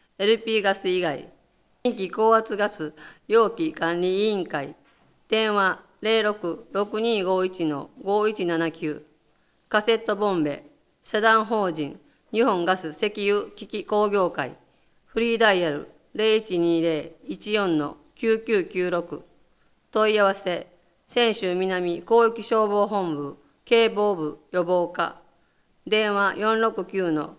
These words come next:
零八八六。十月は大阪府部落差別事象に関わる調査等の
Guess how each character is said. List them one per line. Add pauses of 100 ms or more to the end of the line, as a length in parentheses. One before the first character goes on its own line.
(160)
零
八
八
六。 (960)
十
月
は (260)
大
阪
府
部
落
差
別
事
象
に
関
わ
る (300)
調
査
等
の